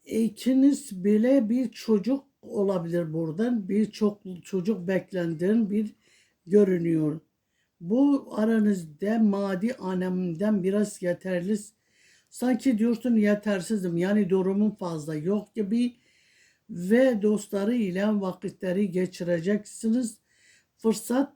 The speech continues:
sanki böyle fırsat kollayacaksın daha fazla ve üçüncü bir, sanki bir enerji görünüyor. Bir de genelde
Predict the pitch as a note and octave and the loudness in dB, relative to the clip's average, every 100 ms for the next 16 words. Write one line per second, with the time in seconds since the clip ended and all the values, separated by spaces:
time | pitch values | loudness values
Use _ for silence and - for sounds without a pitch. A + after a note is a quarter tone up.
0 | - - G#3 G#3 G3+ - A3 C4 A#3+ A3 | -16 -6 0 2 0 -2 2 2 2 0
1 | A#3 A#3 A3 - B3 - G3+ G3 F#3 F3+ | -2 -4 -6 -6 -10 -4 -2 0 0 0
2 | E3+ A3 - F#3+ E3 F3 G#3+ G#3 F#3+ F#3 | 0 -4 -4 -6 -4 -2 -2 -2 -4 -4
3 | D#3+ G#3 A#3+ B3 _ _ _ _ _ _ | 0 0 0 -4 _ _ _ _ _ _
4 | F3 G#3 C#4 G#3 G#3+ G#3 A3 F3+ G#3 G3+ | 0 4 4 4 2 0 -4 -2 -2 -2
5 | G3 A#3 A3 - - - G#3+ A3 - B3+ | -2 -2 -4 -10 -20 -6 -2 -2 -2 -4
6 | C4+ B3 _ _ _ - F3+ B3 C4 G#3+ | -4 -4 _ _ _ -8 2 2 2 -2
7 | F#3+ F3+ E3+ C#3+ E3+ C#3+ G3 A3 A#3 A#3 | 0 0 0 -2 -8 -4 0 0 2 2
8 | A#3+ B3+ C4+ _ _ _ _ _ E3+ A3 | 2 2 -2 _ _ _ _ _ -2 2
9 | A3+ F#3 E3+ G#3+ A#3+ G3 D#3+ F3 F#3 A3 | 4 2 2 0 0 -2 -4 -2 0 2
10 | G3+ D#3 E3 | 0 -2 -4